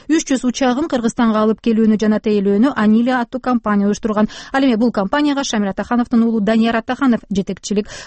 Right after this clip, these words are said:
кылат деген депутат. Батукаевди өткөн жумада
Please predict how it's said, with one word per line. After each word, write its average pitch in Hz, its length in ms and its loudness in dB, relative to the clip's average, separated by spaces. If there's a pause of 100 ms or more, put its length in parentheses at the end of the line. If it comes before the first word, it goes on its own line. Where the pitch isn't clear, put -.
(100)
кылат 226 340 2
деген 208 480 2 (380)
депутат. 240 580 0
Батукаевди 339 560 -2
өткөн 269 240 0
жумада 247 400 0